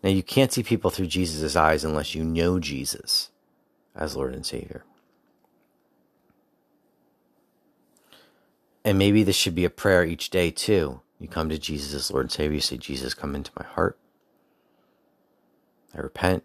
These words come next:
Forgive me my sin. Be my Savior." And then God sends a Spirit, the Holy Spirit.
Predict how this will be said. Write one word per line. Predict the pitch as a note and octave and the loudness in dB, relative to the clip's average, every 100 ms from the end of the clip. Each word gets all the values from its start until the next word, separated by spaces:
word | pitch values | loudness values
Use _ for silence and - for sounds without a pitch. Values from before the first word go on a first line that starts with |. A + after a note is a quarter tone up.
| _ | _
Forgive | - - E2 | -18 -8 -4
me | F2+ F#2 | 0 0
my | E2 D2+ | 0 0
sin. | - G#2+ G2+ F#2 - _ _ _ _ _ _ _ _ _ _ | 0 0 -2 -4 -12 _ _ _ _ _ _ _ _ _ _
Be | - | -10
my | D2+ C#2 | -8 -4
Savior." | - F2 E2 E2 D#2 | 0 2 4 2 2
And | A#1+ | -2
then | C#2+ | -2
God | C#2 C2+ | -2 -4
sends | - C#2+ - | -6 -8 -4
a | |
Spirit, | - E2+ D#2+ D#2+ - | -4 0 2 2 0
the | - | -10
Holy | - - | -14 -12
Spirit. | - D#2+ D2+ D2 | -10 -8 -6 -8